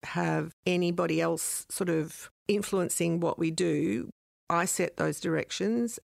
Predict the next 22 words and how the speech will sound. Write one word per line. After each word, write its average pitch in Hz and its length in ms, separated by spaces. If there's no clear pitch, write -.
and 160 160
they're 156 100
part 165 260
of 156 240
the 160 120
strategy 160 540
globally 151 640
and 160 220
we 160 120
can 185 160
pursue 190 340
them. - 180
I 190 60
guess 202 260
the 196 100
point 180 280
of 165 80
difference - 640
from 165 420
some 175 320
publications 190 840
is 175 280